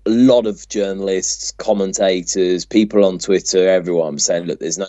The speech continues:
way this doesn't get done at the start of the season. There's no way. Trust me,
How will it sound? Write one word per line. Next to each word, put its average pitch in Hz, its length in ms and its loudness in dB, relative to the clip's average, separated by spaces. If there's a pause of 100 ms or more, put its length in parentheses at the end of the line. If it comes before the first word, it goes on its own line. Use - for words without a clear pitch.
way 87 120 -2
this 87 140 -2
doesn't 92 240 -2
get 80 220 -4
done 80 360 -2 (380)
at - 80 -20
the 92 140 -20
start 85 280 -6
of 76 80 -14
the 76 60 -16
season. 69 540 -8
There's 98 120 -8
no 110 160 2
way. 80 280 0
Trust - 360 -4
me, 85 380 -2